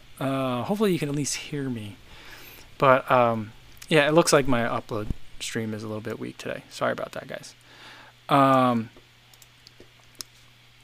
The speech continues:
yeah, so, um, but, so I ordered the shoes for her, the Ride thirteen pair are coming. I, hopefully it works,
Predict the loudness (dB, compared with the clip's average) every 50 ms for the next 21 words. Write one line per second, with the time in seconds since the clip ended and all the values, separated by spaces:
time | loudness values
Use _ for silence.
0 | -20 -20 -20 -20 -20 _ _ -4 -2 -2 -2 -2 -4 -6 -2 4 6 8 8 8
1 | 8 6 2 0 2 2 4 6 6 6 6 4 0 -4 -8 -12 -6 0 0 0
2 | 2 2 2 4 4 4 4 6 6 6 6 6 2 0 0 0 -2 -2 -4 -4
3 | -6 -8 -10 -6 -2 0 0 2 2 0 0 -2 -2 -2 -2 -2 -2 -4 -6 -6
4 | -6 -6 -6 -6 -6 -8 -6 -4 -2 -2 0 0 -2 -4 -6 -6 -8 -8 -6 -4
5 | -4 -2 0 0 0 -2 -2 -4 -8 -6 -2 -2 0 0 -2 -4 -6 -6 -6 -6
6 | -6 -6 -4 -2 0 0 0 -2 -2 -4 -4 -6 -6 -6 -8 -10 -12 -10 -10 -10
7 | -12 -14